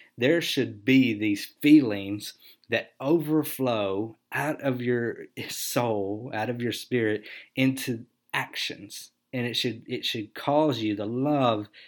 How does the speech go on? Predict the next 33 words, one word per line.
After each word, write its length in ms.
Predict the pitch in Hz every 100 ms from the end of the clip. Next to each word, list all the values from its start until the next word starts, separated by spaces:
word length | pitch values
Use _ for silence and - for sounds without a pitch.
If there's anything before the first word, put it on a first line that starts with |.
| - _
that 140 | 110
you 220 | 110 123 120
feel 640 | - 131 120 110 107 107 -
internally 920 | 107 101 - 180 165 113 107 107 107 - - - -
should 280 | - 113 -
spur 540 | - _ 139 160 143
you 420 | 110 110 110 107 - - -
to 160 | - -
outward 540 | 117 117 - 123 107 -
actions. 640 | 110 110 - - 87 98 123
And 80 | 113
if 80 |
we 100 | 123
think 280 | 107 143 135
about 240 | 123 107 -
First 200 | 117 -
Corinthians 420 | 117 104 113 101
thirteen, 560 | 107 - - 123 104
love 260 | 104 104 95 _ 135
is 360 | 131 123 -
patient, 560 | - 107 95 - 95 110
love 340 | 110 107 101 -
is 400 | 131 135 120 -
kind, 480 | - 107 92 92 101 - - -
it 220 | 117 113
is 180 | 107 104
active, 520 | 131 143 139 - 98 98
it's, 380 | 113 104 - -
it's 360 | 117 107 - - _ _
proved 420 | - 151 135 104 110
by 100 | 104
our 220 | 101 -
actions. 580 | 107 101 - - -